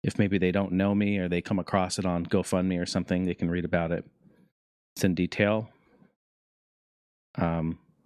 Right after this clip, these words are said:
I've had an immense amount of support from the community already. I love you guys so much.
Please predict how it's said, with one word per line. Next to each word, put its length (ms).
I've 280
had 340
an 400
immense 360
amount 220
of 80
support 400
from 100
the 60
community 420
already. 400
I 100
love 200
you 100
guys 200
so 180
much. 380